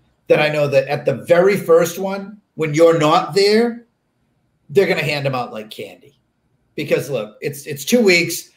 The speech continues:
What's gonna happen in two weeks? Okay, you come in in two weeks and maybe I can throw it out.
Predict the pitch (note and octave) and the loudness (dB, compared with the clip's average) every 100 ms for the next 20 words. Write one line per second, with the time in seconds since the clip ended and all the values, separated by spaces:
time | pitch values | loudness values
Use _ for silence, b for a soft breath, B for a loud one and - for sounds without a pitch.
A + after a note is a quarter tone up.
0 | b b F3+ - F#3+ E3+ E3 D3+ D#3+ C#3 | b b 0 2 0 2 0 -4 -6 -6
1 | D#3+ D3 C3+ B2+ - - - C#3 B2+ C#3 | -6 -4 -4 -4 -8 -12 -10 -6 -6 -6
2 | C#3+ D3 C#3 C3 D3+ B2+ B2+ A#2 C3 A#2+ | -6 -6 -6 -8 -8 -6 -6 -8 -8 -4
3 | A#2+ A#2 G#2+ A2 G#2+ A#2 G#2 A2+ G2 - | -4 -2 -4 -6 -10 -6 -4 -2 -4 -8